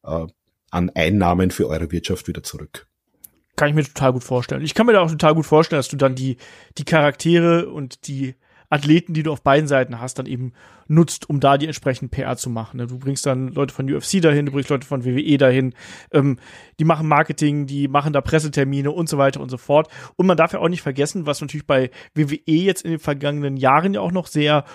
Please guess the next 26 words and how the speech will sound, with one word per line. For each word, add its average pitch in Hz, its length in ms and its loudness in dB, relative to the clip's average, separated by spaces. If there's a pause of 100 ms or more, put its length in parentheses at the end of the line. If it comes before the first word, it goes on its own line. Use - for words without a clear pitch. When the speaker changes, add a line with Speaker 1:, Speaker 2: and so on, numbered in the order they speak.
(140)
Speaker 2:
populär 139 420 4
gewesen 156 380 0
ist, - 180 -4 (260)
ist, 151 120 -2
dass 160 140 0
wir 165 80 -2
auch 147 240 -2 (420)
ja 143 100 0
Gaststars 131 800 0
gehabt 135 360 -6
haben 151 260 -2
aus - 240 -4
dem 147 80 -6
Celebrity-Bereich, 147 800 -2
mit 147 200 -8
Bad 143 200 2
Bunny, 160 300 2
mit 143 160 -6
Logan 135 240 0
Paul, 175 320 2
auch 156 160 -4
mit 143 80 -14
Pat - 180 -4
McAfee 170 400 -2
zum 151 160 -6
Beispiel. 147 400 0